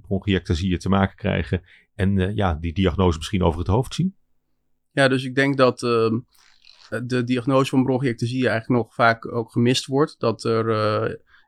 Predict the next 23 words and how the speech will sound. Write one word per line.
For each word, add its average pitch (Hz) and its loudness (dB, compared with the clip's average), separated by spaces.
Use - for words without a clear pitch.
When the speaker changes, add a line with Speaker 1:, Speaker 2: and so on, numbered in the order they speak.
Speaker 2:
in 131 0
de 123 2
tweede 120 0
lijn 113 0
veel 120 0
patiënten 120 -4
rondlopen 117 0
met 113 0
terugkerende 113 -2
luchtweginfecties. 113 -4
Eh, 113 -2
bijvoorbeeld 117 0
met 147 6
een 143 4
astma 110 -2
of 117 -6
met 120 -2
een 123 0
C 127 0
O 127 2
P 131 -4
D, 110 2
eh, 110 -2